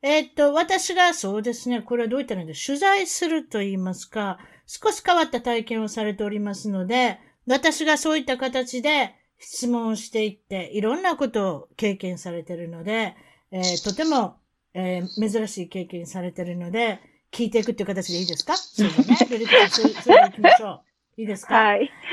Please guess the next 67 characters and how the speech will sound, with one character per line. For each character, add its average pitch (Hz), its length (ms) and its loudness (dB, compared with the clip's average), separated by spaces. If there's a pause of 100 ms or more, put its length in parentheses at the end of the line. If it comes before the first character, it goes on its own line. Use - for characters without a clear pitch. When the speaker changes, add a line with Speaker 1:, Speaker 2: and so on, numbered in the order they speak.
Speaker 1:
え 311 80 4
ー 214 300 6
っ 320 140 6
と、 294 100 2
Speaker 2:
は 254 80 0
い。 - 60 -10 (1400)
Speaker 1:
ル - 120 0 (140)
リ 403 120 -2
子 359 120 0
さ 294 280 2
ん 269 120 6
は、 294 300 4
Speaker 2:
う 233 40 6
ん。 226 120 6
Speaker 1:
も 247 60 0 (260)
ち - 120 -10
ろ 220 180 -4
ん 240 100 -2
北 226 360 -4
海 226 60 0
道 196 120 -4
で 175 80 -8
生 175 80 -8
ま 170 100 -8
れ 160 80 -10
て 170 120 -10
ら 160 100 -6
っ - 20 -10
し - 140 -14
ゃ 165 40 -8
る 160 120 -10
と 156 120 -20
い - 20 -14
う - 20 -20
こ 156 80 -14
と 151 120 -14
で 151 140 -14
す - 140 -20
け 170 120 -10
れ 156 100 -12
ど 160 100 -14
も、 196 280 -6 (300)
Speaker 2:
は 202 220 4
い。 - 120 -2 (480)
Speaker 1:
こ 294 140 -4
の、 294 260 -2
う-、 - 60 -20 (560)
生 359 140 -6
ま 403 200 4
れ 339 160 2
た 339 440 0 (720)
と 254 100 4
言 220 100 4
い 214 40 4
ま 202 120 2
す - 100 -8
か、 180 100 -6
地 - 140 -4
球 339 340 4
人 160 280 -8 (180)
も 202 120 -4
も 196 160 0
ち 202 140 -6
ろ 185 140 -4
ん 175 80 -8
そ - 180 -8
の 170 400 -6